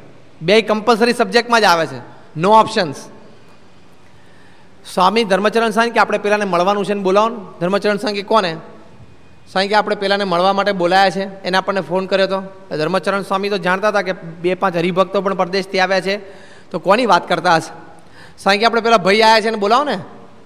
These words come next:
ગઈકાલે આપણને ફોન કરેલો. ધર્મચરણ સ્વામી કે કોણ ભાઈ?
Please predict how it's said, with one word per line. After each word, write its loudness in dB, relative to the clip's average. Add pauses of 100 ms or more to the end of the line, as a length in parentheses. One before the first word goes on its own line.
(260)
ગઈકાલે 2
આપણને 0
ફોન -2
કરેલો. 2 (2250)
ધર્મચરણ -2
સ્વામી -2
કે -2
કોણ 2
ભાઈ? -2